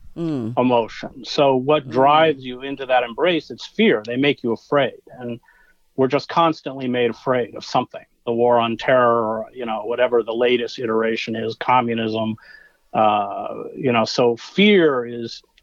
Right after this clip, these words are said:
Speaker 2: a paralyzing force. And, and, and in essence, those who engage in active,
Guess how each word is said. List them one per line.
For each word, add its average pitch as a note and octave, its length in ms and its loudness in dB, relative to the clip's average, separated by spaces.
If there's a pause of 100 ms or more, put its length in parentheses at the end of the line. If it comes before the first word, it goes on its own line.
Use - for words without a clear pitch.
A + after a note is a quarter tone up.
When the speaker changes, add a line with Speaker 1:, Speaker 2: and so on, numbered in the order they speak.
(140)
Speaker 2:
a C3 100 -2
paralyzing B2 960 0 (460)
force. F#3+ 420 0
And, D3+ 240 -8
and, D3+ 440 -4
and D3 360 -4 (280)
in F3 180 2
essence, F3 440 0
those D#3+ 520 2
who C3 380 -2 (400)
engage D3+ 640 2
in C3 100 -2
active, C#3+ 640 0